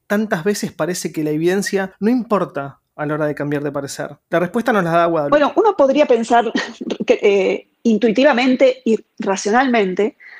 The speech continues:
Speaker 2: que las evidencias o la in-, o la información debería alcanzar para resolver algunas cuestiones, ¿no? Que, que si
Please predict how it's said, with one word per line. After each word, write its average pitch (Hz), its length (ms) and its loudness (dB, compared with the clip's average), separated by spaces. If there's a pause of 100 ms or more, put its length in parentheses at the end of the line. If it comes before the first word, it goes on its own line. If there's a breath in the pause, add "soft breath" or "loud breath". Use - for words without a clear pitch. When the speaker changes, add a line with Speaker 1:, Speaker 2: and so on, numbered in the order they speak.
(180 loud breath)
Speaker 2:
que 233 460 4 (640)
las 214 200 2
evidencias 226 640 4
o 196 80 0
la 180 80 0
in-, 190 160 -2
o 220 60 4
la 196 80 4
información 247 920 2
debería 214 380 4
alcanzar 214 500 2
para 196 200 2
resolver 202 360 2
algunas 196 280 2
cuestiones, 196 540 -2
¿no? 233 300 2
Que, 196 340 0 (540 loud breath)
que 185 300 2
si 185 920 0